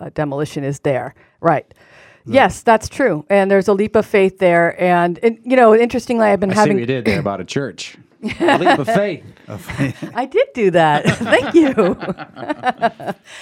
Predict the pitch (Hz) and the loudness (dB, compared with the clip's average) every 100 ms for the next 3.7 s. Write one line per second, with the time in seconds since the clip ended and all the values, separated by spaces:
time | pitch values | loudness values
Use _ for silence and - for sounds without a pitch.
0 | - - - - 269 247 240 277 277 262 | -20 -20 -14 2 4 6 6 4 4 2
1 | 226 220 202 202 262 330 247 190 196 185 | 4 4 4 2 2 2 2 0 2 2
2 | 180 185 180 170 160 170 185 175 165 160 | 0 0 2 2 0 -8 -10 -6 -6 -8
3 | - 196 170 165 165 160 | -8 -8 -6 -6 -6 -6